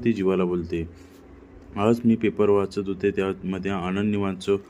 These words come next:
ऑप्शनचं पॅम्पलेट आलं होतं." तेव्हा जीवा बोलतो, "ह्या कागदाच्या तुकड्यामध्ये एवढी ताकद नाही." त्यावर नंदिनी बोलते की,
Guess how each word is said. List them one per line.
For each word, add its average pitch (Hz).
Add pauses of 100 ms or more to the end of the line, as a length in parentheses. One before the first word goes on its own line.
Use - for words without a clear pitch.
(220)
ऑप्शनचं 185
पॅम्पलेट 95
आलं 87
होतं." 85 (1000)
तेव्हा 123 (1300)
जीवा 104
बोलतो, 92 (460)
"ह्या 101
कागदाच्या 110
तुकड्यामध्ये 107
एवढी 101
ताकद 95
नाही." 98 (1300)
त्यावर 104 (760)
नंदिनी 113
बोलते 107
की, 101